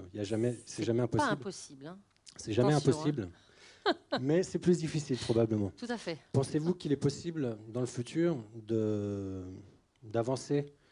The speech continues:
Speaker 1: à former les consciences dès le plus jeune âge, euh, sans, euh, pour pouvoir libérer davantage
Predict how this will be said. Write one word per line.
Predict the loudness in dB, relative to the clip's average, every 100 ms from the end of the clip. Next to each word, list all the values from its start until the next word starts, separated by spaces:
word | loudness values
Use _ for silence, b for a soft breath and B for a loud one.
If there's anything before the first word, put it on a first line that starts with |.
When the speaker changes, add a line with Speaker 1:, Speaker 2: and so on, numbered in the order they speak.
| b b b b _
Speaker 1:
à | -8 -6
former | -4 0 2 4 2
les | 2
consciences | -2 -6 -6 -8 -8 -14 -16 -8
dès | -2
le | 0
plus | 0
jeune | 0 0
âge, | 0 -2 -6 -12 b b b b _
euh, | -10 -8
sans, | -4 -2 -2 0 0
euh, | 0 0 -4 -10 -2
pour | -2 -2 -10 _
pouvoir | -4 0 2
libérer | 0 2 4 4 2
davantage | 2 2 2 0 0